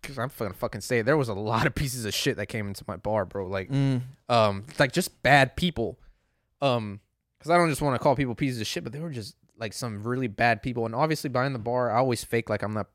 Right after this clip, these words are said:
Speaker 1: like, if I'm busy, I always fake like I'm not paying attention, but I'm, I could, I hear everything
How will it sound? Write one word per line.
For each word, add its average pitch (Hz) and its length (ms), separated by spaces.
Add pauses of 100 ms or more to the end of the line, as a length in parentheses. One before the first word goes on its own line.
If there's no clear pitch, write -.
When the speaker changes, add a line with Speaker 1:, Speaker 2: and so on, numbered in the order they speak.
Speaker 1:
like, 104 140
if - 100
I'm 139 140
busy, 131 340
I 113 40
always 110 180
fake - 220
like 107 120
I'm 107 80
not 104 160
paying 107 160
attention, 117 360
but 113 120
I'm, 117 220
I 110 140
could, - 180 (140)
I 127 100
hear 104 260
everything 107 500